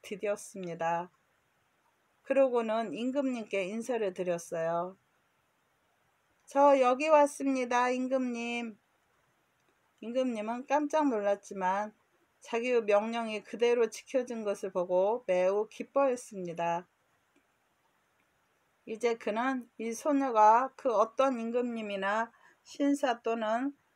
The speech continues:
시민들의 딸보다도 몇천 배나 더 영리하다는 것을 알았습니다.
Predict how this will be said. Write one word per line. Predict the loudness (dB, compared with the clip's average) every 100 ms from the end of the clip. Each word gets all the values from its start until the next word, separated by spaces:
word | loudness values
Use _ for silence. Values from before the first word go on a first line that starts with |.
| _
시민들의 | -6 -2 2 2 2 2 2
딸보다도 | 2 0 2 2 2 2 2 2 2 -2 -8
몇천 | 0 0 2 4 6
배나 | 6 4 0 0
더 | 2 2 4
영리하다는 | 2 -2 -2 -2 0 0 -2
것을 | -4 -6 -6
알았습니다. | -4 -6 -6 -10 -10 -6 -4 -4 -6